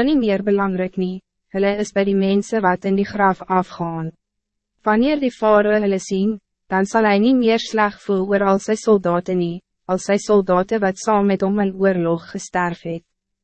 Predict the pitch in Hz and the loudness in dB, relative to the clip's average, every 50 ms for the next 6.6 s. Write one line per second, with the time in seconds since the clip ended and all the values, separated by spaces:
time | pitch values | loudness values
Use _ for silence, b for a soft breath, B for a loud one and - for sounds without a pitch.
0 | _ _ _ _ _ _ _ _ - 226 220 233 233 233 240 226 214 214 220 233 | _ _ _ _ _ _ _ _ -2 0 2 2 2 2 0 0 0 2 2 2
1 | 262 277 285 - 262 226 - - 190 185 165 175 - _ _ _ _ _ _ 196 | 2 0 -2 -4 -6 -6 -6 -6 -6 -4 -6 -8 -10 _ _ _ _ _ _ -6
2 | 208 208 208 208 208 196 190 190 190 190 190 185 180 185 208 196 - - - - | -4 -4 -4 -4 -2 -2 0 0 0 0 -2 -4 -6 -8 -8 -10 -12 -20 -20 -20
3 | _ _ _ _ _ _ _ - 269 269 262 254 - - 180 156 185 247 277 277 | _ _ _ _ _ _ _ -6 -2 -2 -2 -2 0 0 2 4 4 4 4 2
4 | 269 269 226 202 185 175 175 180 185 190 190 190 180 180 180 - _ _ _ _ | 0 0 -2 0 0 2 0 0 0 0 -2 -2 -2 -6 -6 -8 _ _ _ _
5 | _ _ 208 202 - 214 214 208 - - 220 233 247 262 269 254 214 208 196 190 | _ _ -8 -6 -4 -4 -6 -4 0 2 4 4 4 4 4 2 2 0 0 2
6 | 196 196 202 208 214 208 _ 208 202 196 190 190 | 2 4 4 2 2 0 _ 2 2 2 2 0